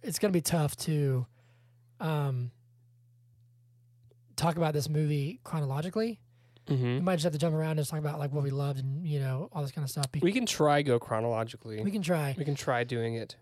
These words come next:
Speaker 1: But to get this off the top, I loved this movie.
Speaker 2: Okay.
Speaker 1: I
Speaker 2: Yeah.
Speaker 1: absolutely loved this movie.
Speaker 2: Me too.
Speaker 1: I was having very visceral, very,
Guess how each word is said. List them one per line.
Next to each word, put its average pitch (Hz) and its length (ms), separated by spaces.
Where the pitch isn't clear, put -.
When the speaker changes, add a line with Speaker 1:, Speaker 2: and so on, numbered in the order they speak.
Speaker 1:
But 175 180
to 175 100
get 202 380
this 190 360
off 160 340
the 160 120
top, 139 400
I 185 500
loved 147 720
this 127 200
movie. 151 440
Speaker 2:
Okay. 214 300
Speaker 1:
I 160 260
Speaker 2:
Yeah. 165 120
Speaker 1:
absolutely 165 720
loved 131 460
this 143 180
movie. 175 260
Speaker 2:
Me 143 160
too. 143 340
Speaker 1:
I 170 220
was 170 160
having 147 420
very 165 480
visceral, 143 560
very, 143 420